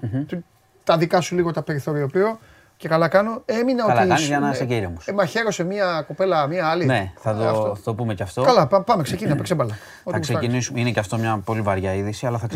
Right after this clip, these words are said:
Speaker 1: ξεκινήσουμε απ' την Εύα Καηλή.
Speaker 2: Θέλω να εξηγήσεις ακριβώς τι έχει συμβεί.
Speaker 1: Ναι.
Speaker 2: Μου έχουν στείλει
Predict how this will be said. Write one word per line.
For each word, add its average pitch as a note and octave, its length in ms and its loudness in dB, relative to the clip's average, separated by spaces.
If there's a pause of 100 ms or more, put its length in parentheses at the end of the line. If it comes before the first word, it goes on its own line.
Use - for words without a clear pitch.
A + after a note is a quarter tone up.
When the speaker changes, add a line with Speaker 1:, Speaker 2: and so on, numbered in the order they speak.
Speaker 1:
ξεκινήσουμε A#2+ 480 -2 (540)
απ' F#2+ 100 -6
την G#2+ 120 -6
Εύα C3 180 0
Καηλή. A#2+ 400 -2 (1300)
Speaker 2:
Θέλω A#3 260 4
να C4+ 60 8
εξηγήσεις G3+ 480 2
ακριβώς E3+ 340 4
τι G3+ 80 4
έχει D3 80 0
συμβεί. C#3+ 420 0 (100)
Speaker 1:
Ναι. G#2+ 320 -2 (480)
Speaker 2:
Μου F#3+ 140 0
έχουν G#3+ 160 0
στείλει E3+ 480 0